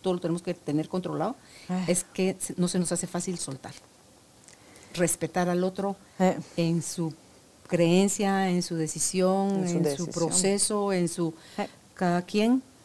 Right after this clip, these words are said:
Speaker 1: Pero si te diagnostican cáncer, no te des por vencido a la primera de cambios. Busca información, eh, haz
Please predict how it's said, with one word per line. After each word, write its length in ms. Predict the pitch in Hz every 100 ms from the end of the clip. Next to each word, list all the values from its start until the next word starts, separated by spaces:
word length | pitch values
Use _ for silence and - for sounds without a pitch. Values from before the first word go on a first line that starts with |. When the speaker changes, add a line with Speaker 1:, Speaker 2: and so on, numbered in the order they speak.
| - - -
Speaker 1:
Pero 600 | - 180 170 170 165 160 160
si 360 | - 175 170 170
te 120 | 175
diagnostican 800 | 170 165 170 160 - 196 202 202
cáncer, 560 | 202 190 190 202 196 -
no 580 | 190 175 175 175 180 180 -
te 240 | 202 185
des 380 | 175 170 170 -
por 280 | - 175 175
vencido 520 | 165 165 156 180 175
a 80 | 180
la 240 | 185 190 185
primera 520 | 185 170 170 160 160
de 120 | 160
cambios. 580 | 165 185 175 139 127 - - - - - - -
Busca 460 | 160 185 190 -
información, 1080 | 190 185 170 165 160 - 185 180 185 185 185 185 - - - - -
eh, 460 | 165 160 160 160 -
haz 320 | - 185 180